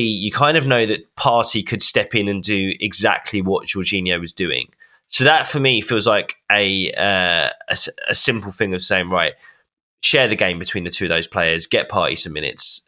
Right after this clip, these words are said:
and, and then we move forward like that." Jesus, similar, could come in for Havertz if we play the same shape, could even play in a wide position.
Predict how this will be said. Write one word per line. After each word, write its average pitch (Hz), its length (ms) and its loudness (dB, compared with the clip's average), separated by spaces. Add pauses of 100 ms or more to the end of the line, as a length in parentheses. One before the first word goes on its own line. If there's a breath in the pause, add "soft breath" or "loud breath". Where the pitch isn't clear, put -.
(120)
and, 82 320 -6
and 82 100 -4
then 82 80 -10
we 82 80 -10
move 82 200 -10
forward 82 240 -20
like 76 140 -2
that." 107 280 0 (380 loud breath)
Jesus, 104 720 0
similar, 107 640 2 (140)
could - 120 -10
come 104 220 -2
in 90 180 -4
for 85 420 0
Havertz 113 600 0
if 98 100 -6
we 95 60 -10
play 98 180 -2
the 92 80 -6
same 90 260 -2
shape, 90 360 0
could 98 100 -8
even 87 220 -6
play 87 260 -2
in 78 180 -6
a 87 40 -8
wide 82 220 -2
position. - 380 -8